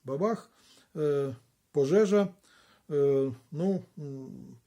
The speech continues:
неважко зрозуміти, що таке пожежа в закритому такому, е, об'ємі, е, в тунелі, в трубі в такій. Е, паливо, е, після вибуху, ну, м,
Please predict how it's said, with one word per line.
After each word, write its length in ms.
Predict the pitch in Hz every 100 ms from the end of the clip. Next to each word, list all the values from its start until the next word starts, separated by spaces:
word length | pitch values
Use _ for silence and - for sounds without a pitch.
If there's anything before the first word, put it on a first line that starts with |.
| _ _ _ _ -
неважко 400 | 175 180 151 147
зрозуміти, 540 | 151 147 165 208 190
що 200 | 170 185
таке 280 | 175 160 160
пожежа 480 | 160 147 175 185 165
в 80 |
закритому 600 | 139 156 170 170 160 147
такому, 640 | 143 143 151 143 135 131 127
е, 680 | 123 120 120 117 - - 135
об'ємі, 440 | 131 156 196 196 180 - - _
е, 100 | 165
в 160 | 156 151
тунелі, 420 | 175 175 175 156
в 60 | 147
трубі 360 | 185 180 170
в 60 | 170
такій. 480 | - 151 160 156 - - - _ 156
Е, 580 | 139 139 135 135 131 127 139 147 76 76 101 117 117 110 _
паливо, 640 | 151 175 180 160 151 139 - _ _
е, 180 | 147 135
після 320 | 127 151 151
вибуху, 800 | 139 165 170 151 - 139 131 120
ну, 320 | 135 170 156 117
м, 240 | 160 127